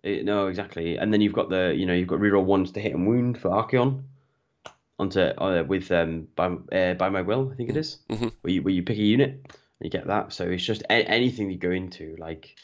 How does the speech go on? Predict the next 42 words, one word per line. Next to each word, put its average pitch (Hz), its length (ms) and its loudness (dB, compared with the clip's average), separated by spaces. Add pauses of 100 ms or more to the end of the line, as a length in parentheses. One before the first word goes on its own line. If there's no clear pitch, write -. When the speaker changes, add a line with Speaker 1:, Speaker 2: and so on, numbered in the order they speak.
(200)
Speaker 1:
it, 90 220 2
it's 95 140 -2
really, 107 320 4
really 90 180 2
solid 85 340 -6
list. 80 220 -8
It, 90 180 4
it's 107 160 2
really, 139 220 6
it's 113 160 0
really, 135 260 2 (300)
it's 110 160 -2
really 165 180 4
difficult 139 380 0
to 139 60 -14
play 101 240 0
against 131 500 -8
because, 101 540 -8 (560)
you 123 200 2
know, 123 280 6
if 135 160 4
it - 80 -6
doubles 127 320 -2
you, 143 80 -4
you 110 160 -4
probably 104 300 -4
lose 98 200 -2
the - 60 -12
game. 156 320 0 (1120)
And 104 400 -2 (520)
he 135 460 -2 (140)
can 113 140 0
play 117 260 4
his 120 240 2
turn 127 380 4
knowing 101 320 4
that 90 100 -2
he's 92 160 -4
gonna 90 160 0
double 78 220 -4
you, - 180 -8 (280)
right? 92 240 0